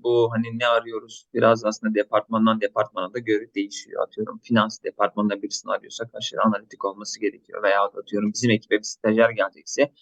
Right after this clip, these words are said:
İngilizcesinin çok çok iyi bir düzeyde olması gerekiyor. Çünkü iletişimimizi İngilizce üzerinden sağlıyoruz. Dünyanın ortak dili olduğunu varsaydığımızdan dolayı.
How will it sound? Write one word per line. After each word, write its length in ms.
İngilizcesinin 680
çok 240
çok 180
iyi 220
bir 80
düzeyde 360
olması 360
gerekiyor. 280
Çünkü 180
iletişimimizi 640
İngilizce 460
üzerinden 440
sağlıyoruz. 460
Dünyanın 300
ortak 400
dili 140
olduğunu 400
varsaydığımızdan 760
dolayı. 220